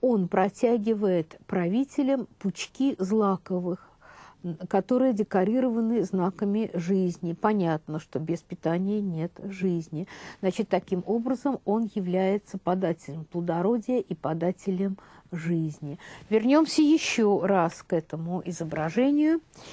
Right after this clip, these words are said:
И присмотримся к фигурам, окружающим, м, э, бога, э, Апидемака. Мы видим с вами справа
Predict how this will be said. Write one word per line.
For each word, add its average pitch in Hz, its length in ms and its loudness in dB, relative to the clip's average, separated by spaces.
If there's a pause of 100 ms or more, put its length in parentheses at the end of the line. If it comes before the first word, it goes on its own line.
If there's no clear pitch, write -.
(400)
И 247 320 4
присмотримся 277 880 0
к - 100 -6
фигурам, 226 880 0
окружающим, 233 1300 0 (160)
м, 190 280 -2
э, 196 840 0
бога, 196 680 2 (600)
э, 196 320 -4
Апидемака. 214 1120 -2
Мы 262 380 2
видим 196 600 0
с - 180 -4
вами 160 680 0
справа 147 920 0